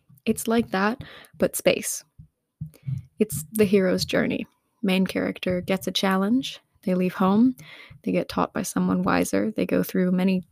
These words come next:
challenges and trials and grow as a person. And then they come home a hero. That's the original trilogy and the new trilogy in space. The prequels follow a similar sequence, but it's a villain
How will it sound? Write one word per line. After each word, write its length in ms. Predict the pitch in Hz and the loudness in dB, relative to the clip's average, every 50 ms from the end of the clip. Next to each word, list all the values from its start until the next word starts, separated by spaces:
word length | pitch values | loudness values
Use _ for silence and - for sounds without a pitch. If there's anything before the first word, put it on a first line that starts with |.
| - | -8
challenges 720 | - - 208 190 196 202 196 196 202 220 196 196 214 - | -4 0 2 4 4 4 4 4 4 2 2 0 0 0
and 180 | 214 208 220 - | 0 -2 -2 -2
trials 540 | - - 196 185 185 185 190 196 214 208 - | 0 0 2 4 4 4 2 2 0 0 0
and 160 | 190 190 180 | 0 -2 0
grow 260 | - 196 190 185 190 | 2 2 4 4 4
as 140 | 185 180 190 | 4 2 2
a 40 | 185 | 0
person. 520 | - - 185 185 - - 202 214 233 247 - - - - - - - - _ _ _ _ _ - | 0 0 -2 0 0 0 2 4 2 2 0 -6 -20 -20 -20 -20 -20 -20 _ _ _ _ _ 2
And 140 | 247 226 196 | 4 6 6
then 140 | 185 185 | 6 6
they 100 | 185 190 | 4 4
come 240 | 190 - 185 185 185 | 2 2 2 2 4
home 260 | 175 185 180 180 185 | 4 2 2 2 2
a 60 | 208 202 | 2 2
hero. 400 | - 214 208 190 - - - - _ _ _ _ _ _ _ _ _ - - 156 - _ _ _ _ _ _ _ - | 4 4 4 4 2 0 -2 -6 _ _ _ _ _ _ _ _ _ -14 -14 -14 -14 _ _ _ _ _ _ _ -2
That's 400 | - 214 240 - - - - - | 2 2 2 2 0 -6 -8 -4
the 180 | - - 220 214 | 0 4 6 6
original 420 | 208 202 196 196 - 196 190 185 | 6 6 4 4 2 2 2 2
trilogy 580 | - - 190 190 185 180 - - - - - - - | 2 2 2 2 2 2 0 0 0 0 0 0 0
and 160 | 180 185 180 | 2 2 4
the 40 | 180 | 4
new 140 | 185 190 | 4 2
trilogy 560 | 196 - - - - - - - - 214 208 - - - - - - _ _ _ _ _ _ - | 2 0 -2 -2 -2 -2 -2 0 0 -2 -2 -4 -8 -20 -20 -20 -20 _ _ _ _ _ _ -2
in 120 | - 180 | 0 0
space. 400 | 175 - - 190 - 214 - - - - _ _ - _ _ _ _ _ _ _ - - - - - - _ _ _ _ _ _ _ _ _ _ - - - | 2 2 2 4 4 2 2 0 -8 -12 _ _ -20 _ _ _ _ _ _ _ -20 -20 -20 -20 -20 -20 _ _ _ _ _ _ _ _ _ _ -20 -6 0
The 100 | - 214 | 0 0
prequels 640 | - - 277 277 285 - 277 269 254 233 233 - - - - - - - - _ - | 2 4 2 2 6 8 8 8 8 8 4 0 -6 -12 -18 -20 -20 -20 -20 _ -8
follow 340 | - - 220 214 214 196 180 | -2 0 0 2 2 0 -2
a 60 | 190 | -2
similar 440 | - - - 185 190 196 196 185 180 | -2 -2 0 2 2 2 2 0 0
sequence, 540 | - - - 185 - 214 214 220 220 - - | -2 -4 -4 -4 0 2 2 2 2 0 -6
but 280 | - - 196 190 - - - - - - - - - _ | -6 -2 -2 -2 -2 -4 -10 -18 -14 -14 -14 -14 -10 _
it's 160 | - - - - | -6 -4 -2 0
a 60 | 190 | 0
villain 400 | 180 185 196 185 190 185 185 | 0 2 0 0 2 0 -2